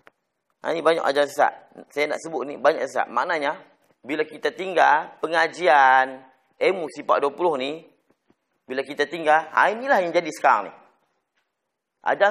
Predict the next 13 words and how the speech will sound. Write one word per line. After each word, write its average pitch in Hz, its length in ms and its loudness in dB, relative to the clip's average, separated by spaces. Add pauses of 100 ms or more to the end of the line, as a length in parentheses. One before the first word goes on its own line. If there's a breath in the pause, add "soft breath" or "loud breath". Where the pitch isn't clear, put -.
sesat 220 240 0
hari-hari 233 400 2
timbul. 165 320 -6 (2500)
Pesen-, - 400 -14 (400)
dia 208 160 -8
bukan 208 320 0
kata 214 400 2
jemaah-jemaah, 226 800 -2
berkumpulan. 208 480 -2
Dulu 170 240 -6
kumpulan. 226 400 -2 (400)
Sekarang 302 320 -6
tak. - 160 -6